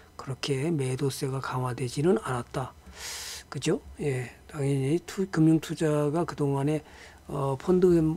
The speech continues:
펀드 환매 때문에 상당히 고전을 면치 못하게 팔았는데요. 예, 지금은 좀 나아지는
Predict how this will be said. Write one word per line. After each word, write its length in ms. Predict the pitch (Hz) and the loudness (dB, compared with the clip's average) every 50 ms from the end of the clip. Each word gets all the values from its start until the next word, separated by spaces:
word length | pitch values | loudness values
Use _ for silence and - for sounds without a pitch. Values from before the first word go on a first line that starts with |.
| - - | -4 -8
펀드 300 | - - 202 214 202 196 | 0 4 6 8 10 10
환매 340 | 208 175 185 180 175 170 160 | 10 10 10 6 6 4 2
때문에 340 | - - 160 147 143 156 170 | 2 2 0 2 2 2 0
상당히 640 | - - 180 165 160 160 160 143 139 135 131 139 156 | 0 0 0 0 2 2 2 2 2 2 0 0 -2
고전을 460 | - - - 143 139 135 156 170 190 | -4 -2 0 0 2 4 6 6 6
면치 360 | 185 175 151 139 - - 156 | 6 6 2 2 0 2 2
못하게 400 | 147 139 131 - - 139 131 127 | 2 2 0 -2 -4 -4 -4 -4
팔았는데요. 640 | - - - 175 165 147 135 131 131 139 180 180 - - - - - - - - - - - - - - - - 170 | -6 -4 -2 0 0 2 2 0 0 0 0 0 -2 -4 -12 -20 -20 -18 -14 -14 -12 -10 -10 -10 -10 -10 -8 -4 -2
예, 180 | 147 127 120 - - | -2 -2 -4 -8 -10
지금은 440 | - 160 - - 156 151 151 147 139 | -12 -10 -4 -2 0 0 0 0 0
좀 240 | - 147 139 135 | 0 -2 0 0
나아지는 640 | 131 127 123 123 127 - 139 135 131 127 127 151 240 | 0 0 0 0 0 -2 -2 -2 0 0 0 0 -2